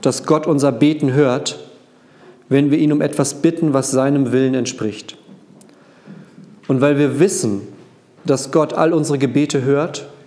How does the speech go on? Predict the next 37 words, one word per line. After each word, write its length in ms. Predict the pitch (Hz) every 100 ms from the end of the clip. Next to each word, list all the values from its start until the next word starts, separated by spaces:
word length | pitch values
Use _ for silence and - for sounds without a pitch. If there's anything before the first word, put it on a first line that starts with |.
| -
dürfen 240 | 151 147 143
wir 100 | 131
sicher 380 | 139 165 135
sein, 400 | 110 113 117 139 - - - _
dass 240 | - 135 -
er 60 |
uns 280 | 143 131 -
gibt, 420 | 147 175 180 -
worum 320 | 123 123 139 135
wir 120 | 127
bitten. 420 | 135 131 107 107 - - - - - - - - - - _ -
Es 220 | 139 -
ist, 540 | 160 170 165 - - - - _ _
als 220 | 143 135 -
hätten 240 | 151 151
wir 100 | 135
es 80 | 131
schon 200 | 139 139
erhalten.“ 480 | 127 110 110 110 107
Das 140 | 151
ist 120 | 175
das 120 | 156
Ende. 420 | - 160 190 220 240
Damit 440 | 165 156 160 160 -
möchte 240 | 156 151
ich 100 | -
heute 180 | 147 147
schließen. 400 | - 170 170 185
Ein 600 | 208 - - - _ -
paar 140 | -
Minuten 320 | 147 151 156 147
habe 140 | 175
ich 60 | 131
auf 100 | 131
meiner 200 | 120 131
Uhr 120 | 123
noch. 260 | 135 -